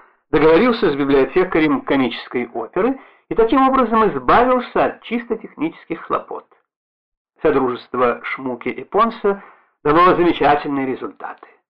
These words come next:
Шмуке, как и все немцы, был очень силен по части гармонии и взял на себя инструментовку партитур, а Понс сочинял вокальные партии. И знатоки, восторгаясь свежей музыкой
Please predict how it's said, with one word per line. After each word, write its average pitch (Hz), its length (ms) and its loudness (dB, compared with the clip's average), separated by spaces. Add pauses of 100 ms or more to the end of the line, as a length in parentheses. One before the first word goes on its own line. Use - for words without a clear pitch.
(260)
Шмуке, 202 500 -2
как 175 320 -2
и 151 80 -6
все 180 260 -4
немцы, 185 560 -2 (300)
был 143 80 0
очень 165 280 -2 (120)
силен 156 320 2
по 139 140 -2
части 170 340 -4
гармонии 170 640 0 (280)
и 120 80 -8
взял 147 200 2
на 147 140 0
себя 135 500 -2
инструментовку 131 800 -6
партитур, 190 640 -4 (320)
а 160 300 0
Понс 254 280 2 (320)
сочинял 170 460 -2
вокальные 156 640 -2
партии. - 540 -14 (260)
И 185 100 0
знатоки, 156 640 -4 (300)
восторгаясь 147 720 2 (160)
свежей 131 340 0
музыкой 135 640 -2